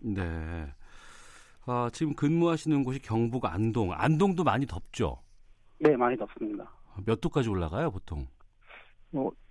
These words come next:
Speaker 2: 어제 같은 경우는 육 삼십육 도까지 올라갔다고 생-, 들었습니다.
Speaker 1: 예. 그런 날씨 속에서 구급대원들도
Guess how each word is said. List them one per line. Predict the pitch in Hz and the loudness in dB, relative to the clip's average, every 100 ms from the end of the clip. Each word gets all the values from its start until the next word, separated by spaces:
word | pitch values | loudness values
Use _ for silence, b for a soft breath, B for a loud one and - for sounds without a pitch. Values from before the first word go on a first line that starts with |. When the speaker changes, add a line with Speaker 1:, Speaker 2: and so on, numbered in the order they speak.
| - - | -20 0
Speaker 2:
어제 | 196 185 | 2 4
같은 | 160 - | 2 0
경우는 | 143 139 127 120 | 0 0 0 -2
육 | 123 - - - - | -4 -8 -20 -20 -6
삼십육 | - 175 139 139 - - | -2 0 0 -2 -6 -4
도까지 | 160 156 131 123 | -2 0 -2 -4
올라갔다고 | 120 117 117 120 113 | -6 -6 -6 -8 -10
생-, | 113 - - | -12 -14 -10
들었습니다. | - 117 - 107 101 - - 156 | -4 -4 -2 -2 -2 -6 -14 -10
Speaker 1:
예. | 95 92 85 80 76 67 B B B B B | -4 -2 -2 -4 -8 -12 B B B B B
그런 | - - 139 139 | -12 -4 0 0
날씨 | 104 92 - | 0 -2 -8
속에서 | - 135 123 139 | -8 -6 -6 -8
구급대원들도 | - 123 214 - 247 226 214 190 185 170 151 165 185 196 | -6 -2 -2 0 2 2 2 2 2 2 2 4 4 2